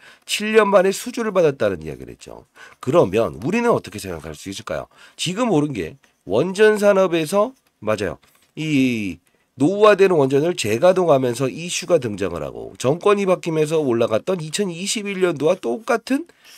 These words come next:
재료로 움직인다고 생각하십니까? 절대 아닙니다. 칠 년 만에, 예, 수주를 받았기 때문에 에스엠알 관련주를 급-, 이, 급등시킨 거라고 보십니까? 절대 아닙니다. 자, 이 부분은 산업의 사이클이 조금은 다른 방향으로 진행되고 있다.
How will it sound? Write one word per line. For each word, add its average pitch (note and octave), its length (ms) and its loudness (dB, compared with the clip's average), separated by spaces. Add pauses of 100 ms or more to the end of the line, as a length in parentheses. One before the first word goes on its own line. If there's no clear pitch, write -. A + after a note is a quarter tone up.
(200)
재료로 F#3+ 400 4
움직인다고 D#3 500 0
생각하십니까? F2 640 -8
절대 C3 340 -8
아닙니다. A#2+ 460 -2 (260)
칠 A#3 300 -4
년 A3+ 180 4
만에, G3+ 420 0 (380)
예, B2 240 2 (200)
수주를 A#3 480 -2
받았기 E3+ 420 2
때문에 D#3 440 -2
에스엠알 F3 540 0
관련주를 C3+ 560 0
급-, C3 180 -12 (180)
이, G#2+ 280 -6
급등시킨 D3+ 580 -8
거라고 G#2+ 300 0
보십니까? E2+ 400 -12
절대 A#2 280 -6
아닙니다. D#2+ 280 -6 (320)
자, C3+ 160 6
이 E3+ 120 2
부분은 F#3 540 2
산업의 G#3+ 400 2
사이클이 G3 600 0 (260)
조금은 F3 320 0
다른 G3+ 340 -2
방향으로 G3+ 520 4
진행되고 B2+ 480 -2
있다. B1+ 260 -14